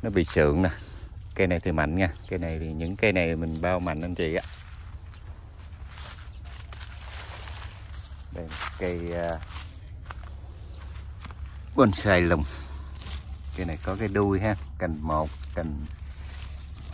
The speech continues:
cành hai. Cây này bắt theo cái cây bài cơ bản anh chị, nó có một số cành cơ bản nha. Cây này nó cũng sạch sạch cây á.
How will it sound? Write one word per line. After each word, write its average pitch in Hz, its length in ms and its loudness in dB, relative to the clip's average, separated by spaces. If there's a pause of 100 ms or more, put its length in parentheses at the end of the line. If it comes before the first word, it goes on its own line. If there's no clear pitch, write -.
(200)
cành 82 200 -4
hai. 101 400 4 (1200)
Cây 92 100 -2
này 87 120 -2
bắt 87 180 2 (120)
theo 95 280 6
cái 98 240 0
cây 95 320 6
bài 80 500 6
cơ 101 180 8
bản 80 220 6
anh - 120 0
chị, 87 160 2 (180)
nó 98 60 0 (100)
có 113 200 -2
một 113 180 -4
số 120 300 2
cành 78 340 4
cơ 92 200 4
bản 78 260 8
nha. 131 100 4 (480)
Cây - 140 -4
này 82 140 -4
nó 80 140 -4
cũng 98 460 -2
sạch 82 180 0
sạch 78 180 6 (120)
cây 98 240 6
á. - 220 -6